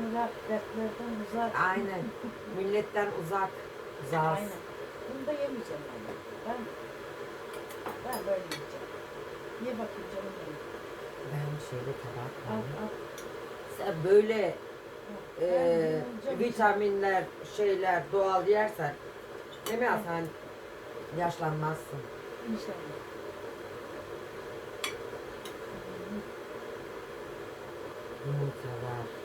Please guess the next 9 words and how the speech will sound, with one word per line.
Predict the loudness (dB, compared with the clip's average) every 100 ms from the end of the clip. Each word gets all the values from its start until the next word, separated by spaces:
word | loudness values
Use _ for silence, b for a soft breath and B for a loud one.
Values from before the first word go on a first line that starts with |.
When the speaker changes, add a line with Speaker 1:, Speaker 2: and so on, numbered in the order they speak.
| -8 -8 -8 -8 -4 4
Speaker 2:
sütler, | 4 4 0 4 6 4 2 2
kaymaklar. | 4 4 4 2 2 0 4 6 4 0 -8 -10 -10 -10 -10 -10 -10 -10 -10 -10 -8 -8 -8 -10 -10 -10 -10 -8 -6
Speaker 1:
Şimdi | -4 0 2
veteriner | 2 2 -2 0 0 2
geliyor | 2 4 0 -4 -8 -8 -6 0
yavrunun | 2 2 0 -4 -2
ayağına. | 0 0 -2 -4 -6 -8 -8 -8 -8 -8 -8 -8 -8 -8 -8 -8 -8 -8 -8 -8 -8 -8 -8 -8 -8 -6 -4
Speaker 2:
A, | 4
doğum | 8 8